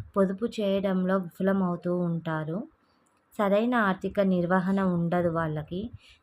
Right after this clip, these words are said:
దీంతో డబ్బు కూడబెట్టకపోగా అప్పులు చేస్తూ ఉంటారు.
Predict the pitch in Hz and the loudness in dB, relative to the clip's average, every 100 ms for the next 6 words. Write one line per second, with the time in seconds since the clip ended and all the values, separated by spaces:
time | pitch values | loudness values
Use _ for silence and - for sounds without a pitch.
0 | 202 196 220 226 233 233 _ - - - | -4 -2 0 0 -2 -4 _ -20 -10 -2
1 | 170 165 208 208 196 - - - - - | -2 -2 -4 -6 -8 -12 -14 -16 -20 -8
2 | 208 196 208 208 196 196 202 190 180 170 | -2 2 2 0 -2 -2 -2 0 -2 -2
3 | 180 262 - - 175 185 208 214 208 190 | -4 -6 -12 -10 -6 -4 -2 -4 0 0
4 | 175 - 175 170 165 165 160 160 | -2 -4 -4 -4 -6 -6 -6 -6